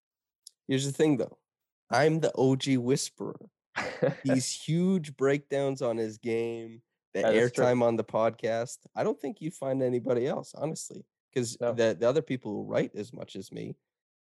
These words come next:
Speaker 1: uh, they have more strict editors. Me,
Speaker 2: Mm.
Speaker 1: I make everything about O G if I want to. It could be O G
Speaker 2: <laughs>
Speaker 1: World. Uh, if, if you don't have any other O G thoughts, we can move to, to Fred.
Speaker 2: No, I, I,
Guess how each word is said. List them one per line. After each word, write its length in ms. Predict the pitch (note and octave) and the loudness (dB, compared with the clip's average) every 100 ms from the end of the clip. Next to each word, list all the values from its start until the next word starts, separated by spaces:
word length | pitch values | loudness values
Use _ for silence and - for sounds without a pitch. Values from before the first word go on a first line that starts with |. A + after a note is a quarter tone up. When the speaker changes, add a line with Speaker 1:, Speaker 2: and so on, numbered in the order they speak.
| - | 0
Speaker 1:
uh, 260 | A2+ G#2 F2 _ - | 4 4 0 _ -12
they 240 | G#2 B2 | -2 0
have 220 | C3+ B2+ A#2+ | 2 0 -2
more 240 | A#2 A#2 | -2 -2
strict 500 | - - A2+ A#2 - | -4 -12 -8 -10 -10
editors. 680 | - A#2 A#2+ - - - - _ _ _ _ | -8 -4 -4 -6 -18 -20 -20 _ _ _ _
Me, 420 | A2 A#2 D3+ - | -2 0 0 -2
Speaker 2:
Mm. 180 | G#2 F#2 - - | -10 -18 -20 -2
Speaker 1:
I 140 | A#2+ A2+ | 0 2
make 280 | G#2 G#2 | 0 -2
everything 460 | A2 A2 G#2+ - G#2 | -2 -2 -4 -10 -10
about 220 | A2+ A2+ | -10 -8
O 140 | A2 G#2+ | -8 -8
G 160 | - | -12
if 140 | G#2+ - | -16 -10
I 80 | - | -4
want 300 | A#2 A#2 - | -2 -2 -4
to. 80 | |
It 180 | - A#2+ | -12 -10
could 120 | - G#2 | -10 -6
be 120 | G#2 | -4
O 140 | G2+ | -6
G 160 | - C#3+ | -6 -8
Speaker 2:
<laughs> 20 | |
Speaker 1:
World. 420 | A2 A#2+ - - _ _ _ _ _ _ - | -2 0 -2 -6 _ _ _ _ _ _ 0
Uh, 600 | A#2 G#2+ G#2+ G#2+ A2 A2 - | 2 4 4 2 0 -4 -4
if, 180 | B2 - | -4 -2
if 180 | C#3 C3 | -4 0
you 80 | |
don't 140 | C3+ D3 | 2 4
have 180 | C#3+ C4+ | 2 0
any 200 | G#2+ A#2+ | -2 0
other 240 | A2+ G2 | 0 -2
O 120 | G#2+ | -6
G 200 | G#2+ A2+ | -8 -12
thoughts, 400 | G2+ - A#2 - - | -10 -8 -8 -10 -10
we 100 | A2+ | -6
can 200 | A2 G#2+ | -6 -4
move 300 | G#2 G2+ - | -4 -6 -8
to, 400 | G#2 G#2 A2+ - _ - | -6 -4 -6 -8 _ -16
to 80 | |
Fred. 380 | B2 - - - _ _ _ _ _ _ | -12 -6 -6 -8 _ _ _ _ _ _
Speaker 2:
No, 160 | C3 D3+ | 2 4
I, 240 | D3+ D#3 - | 4 2 2
I, 140 | D3+ | 2